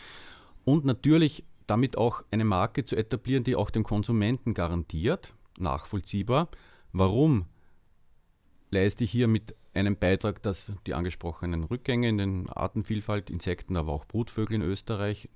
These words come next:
sind ganz klar dokumentiert, einen Beitrag, dass sich das ändert und damit auch einen Beitrag zu leisten, dass es eben auch wirklich sowas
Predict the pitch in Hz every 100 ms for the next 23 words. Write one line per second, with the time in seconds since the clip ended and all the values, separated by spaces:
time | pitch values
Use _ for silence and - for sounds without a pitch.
0 | - 80 80 - 76 110 - 87 - 98
1 | - 101 98 - 123 - - - - -
2 | - 104 104 90 135 123 110 - 107 110
3 | - 82 104 85 - 98 - 104 104 104
4 | 131 120 98 123 110 113 104 - 113 113
5 | - - 95 98 101 92 117 117 - 107
6 | 107